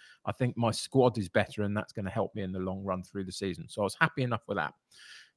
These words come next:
Then we started playing. And it didn't go great, to be honest. The first two months were really problematic, but I think it was mostly because every time we got any form of momentum in the league, I played a Europa League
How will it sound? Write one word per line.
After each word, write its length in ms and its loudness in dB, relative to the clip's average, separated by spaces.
Then 320 4
we 120 -2
started 840 0
playing. 640 -2
And 120 6
it 100 2
didn't 180 0
go 140 12
great, 480 10
to 120 6
be 160 12
honest. 320 8
The 60 0
first 360 6
two 200 8
months 340 8
were 100 4
really 220 6
problematic, 720 4
but 140 6
I 60 6
think 320 2
it 80 0
was 160 0
mostly 440 6
because 760 4
every 260 4
time 320 4
we 80 4
got 240 6
any 240 6
form 280 4
of 120 -2
momentum 520 2
in 140 0
the 80 2
league, 460 0
I 80 2
played 300 2
a 40 2
Europa 640 4
League 300 0